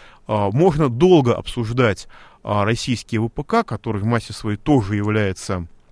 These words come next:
а, государственным. И я думаю, что если немножечко посмотреть,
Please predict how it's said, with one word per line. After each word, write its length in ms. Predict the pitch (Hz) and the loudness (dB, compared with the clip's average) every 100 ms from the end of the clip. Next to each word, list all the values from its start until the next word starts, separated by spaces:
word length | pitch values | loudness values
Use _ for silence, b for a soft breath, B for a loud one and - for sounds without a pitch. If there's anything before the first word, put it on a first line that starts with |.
| _ _ _ _ _ - _ b b b b | _ _ _ _ _ -20 _ b b b b
а, 140 | 104 95 | -4 -4
государственным. 840 | 104 135 127 101 - 95 87 - - b b b | -4 0 0 0 -2 -14 -14 -16 -20 b b b
И 60 | |
я 120 | 190 160 | 2 4
думаю, 240 | 175 175 | 4 4
что 160 | - 147 | 2 -2
если 200 | 156 135 | 2 2
немножечко 680 | 160 175 160 113 104 - | 4 4 4 2 -2 -10
посмотреть, 680 | 104 107 127 143 196 214 | -12 -10 -8 -6 -4 -6